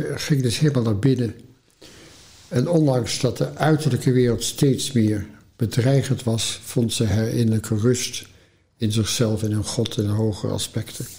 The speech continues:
En ze bleef mensen helpen, ook, eh, naar het kamp ging ze om te helpen. Ze heeft altijd iedereen geholpen. Ze bleef de innerlijke zelf ontwikkelen,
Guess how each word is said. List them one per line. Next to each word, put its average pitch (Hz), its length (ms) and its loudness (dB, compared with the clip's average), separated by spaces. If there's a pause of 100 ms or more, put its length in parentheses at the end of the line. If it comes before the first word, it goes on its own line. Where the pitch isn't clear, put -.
(280)
En - 100 -2
ze 110 140 0
bleef 110 320 2
mensen 113 340 0
helpen, 113 340 0
ook, 120 260 0 (1200)
eh, 127 100 -10 (1500)
naar 113 100 0
het - 120 -10
kamp 120 300 -2
ging 127 260 0
ze 117 80 -2
om 113 140 -2
te - 100 -2
helpen. 110 460 -2
Ze - 120 -6
heeft 120 200 -2
altijd 160 360 0
iedereen 117 340 0
geholpen. 117 480 -2 (200)
Ze - 240 -2
bleef 131 520 2 (680)
de 147 120 -8
innerlijke 113 340 0
zelf 117 380 0
ontwikkelen, 107 580 -6